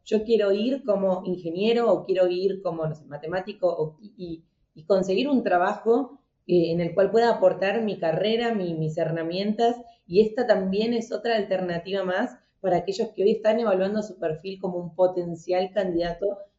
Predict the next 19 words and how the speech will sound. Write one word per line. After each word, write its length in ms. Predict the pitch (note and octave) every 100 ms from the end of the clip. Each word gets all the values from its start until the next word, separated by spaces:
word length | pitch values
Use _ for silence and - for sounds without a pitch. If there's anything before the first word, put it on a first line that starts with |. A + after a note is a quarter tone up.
| -
para 220 | F#3 F3
una 220 | F3 F3
E 20 |
B 100 | F3
dos 240 | F3 F3 -
N 240 | F#3 F3+
I 60 | E3
W. 500 | F3+ D#3+ D#3 D#3 D#3 _ -
Y 80 | A3+
una 80 |
de 80 | C4
las 120 | A#3 -
preguntas 520 | F#3 F#3 G#3 A3+ -
fundamentales 640 | F3+ E3 D#3+ D#3+ F3 F#3
que 460 | - D#3+ F3 E3+ - -
nos 160 | F3
hacen 400 | E3+ F3+ E3 D#3+
todos 640 | F3+ F3 E3 E3 G3 - _ _ _ _
es, 380 | F#3+ G3 G#3